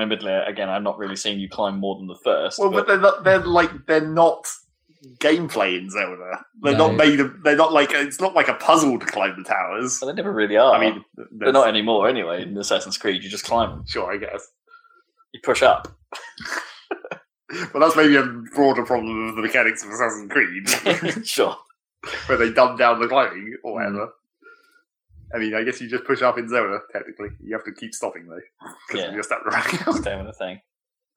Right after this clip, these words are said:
Speaker 2: I think
Speaker 1: I don't
Speaker 2: that's,
Speaker 1: know, and you're
Speaker 2: that
Speaker 1: ho-, and you're hoarding stuff, I guess, but that stuff always has a use, which is not true of all open world games. And,
Speaker 2: Well,
Speaker 1: like
Speaker 2: but I, that's one of the open world things that always gets me, where it's just like, oh,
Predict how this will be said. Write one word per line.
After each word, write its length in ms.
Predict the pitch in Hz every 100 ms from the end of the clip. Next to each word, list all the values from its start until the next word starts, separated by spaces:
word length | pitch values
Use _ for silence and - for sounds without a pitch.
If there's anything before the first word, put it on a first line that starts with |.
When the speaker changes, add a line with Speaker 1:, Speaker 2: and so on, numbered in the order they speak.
| - - - - - -
Speaker 2:
I 80 | 170
think 140 | 220
Speaker 1:
I 40 |
don't 80 | 156
Speaker 2:
that's, 60 | 120 123
Speaker 1:
know, 40 |
and 80 | 123
you're 80 | 202
Speaker 2:
that 80 | 247
Speaker 1:
ho-, 80 | -
and 120 | 143
you're 120 | 135
hoarding 380 | 127 165 127 113
stuff, 380 | - - 101 -
I 100 | 92
guess, 360 | 92 92 92 -
but 180 | 113 120
that 120 | -
stuff 260 | - 127
always 240 | 120 107 98
has 160 | 107
a 80 | 98 95 -
use, 560 | 127 185 - - -
which 200 | - 135
is 120 | 123 131
not 220 | 123 -
true 320 | - 117 113
of 80 | 110
all 240 | 117 127
open 280 | 131 131 147
world 260 | 143 143 143
games. 600 | 143 156 165 170 165 -
And, 80 | -
Speaker 2:
Well, 120 | 196
Speaker 1:
like 140 | 196 196
Speaker 2:
but 100 | 220 -
I, 160 | 190 185 196 _ - - _ _ _ _ _ _ -
that's 220 | 185 -
one 200 | 185 170
of 80 | 151
the 100 | 147
open 200 | 147 147
world 160 | 143 135
things 240 | 147 123
that 100 | 120
always 240 | 131 123 117
gets 220 | 123 127
me, 200 | 120 104
where 320 | 107 107 107
it's 120 | 110
just 100 | 104
like, 120 | 110
oh, 80 | -